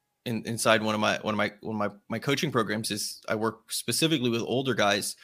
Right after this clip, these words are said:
and a lot of them, they're thirty, they're twenty-nine, they're thirty-five, sometimes forty and up, and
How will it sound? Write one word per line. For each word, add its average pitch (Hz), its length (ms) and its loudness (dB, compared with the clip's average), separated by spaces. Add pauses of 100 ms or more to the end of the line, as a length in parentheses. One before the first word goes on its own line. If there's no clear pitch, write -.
(260)
and 107 480 2 (400)
a 104 60 0
lot 120 200 10
of 139 80 0
them, 110 280 4 (100)
they're 104 120 -2
thirty, 120 500 2
they're 104 120 0
twenty-nine, 110 680 2
they're 104 100 -2
thirty-five, 107 500 2
sometimes 107 340 -4
forty 107 240 -2
and 107 80 0
up, - 300 2 (300)
and 107 360 2